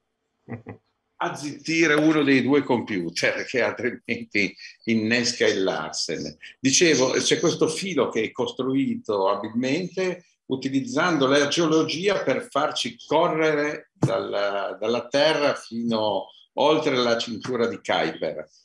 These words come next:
Eh, la cosa, mi, mi piacciono questi, ehm, questi modi di, di, di scorrere argomenti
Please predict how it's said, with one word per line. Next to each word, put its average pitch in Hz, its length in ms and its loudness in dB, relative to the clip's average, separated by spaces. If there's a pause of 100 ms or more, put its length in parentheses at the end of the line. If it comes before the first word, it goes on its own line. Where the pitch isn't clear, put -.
(180)
Eh, 131 680 -4
la 113 180 -2
cosa, 120 720 2 (460)
mi, 120 200 -8 (180)
mi 123 140 -8
piacciono 139 560 0
questi, 90 640 -6 (380)
ehm, 87 1040 0
questi 113 300 -2
modi 117 560 4
di, 98 180 -6
di, 101 220 -8
di - 160 -12 (160)
scorrere 135 1080 2
argomenti 113 1120 2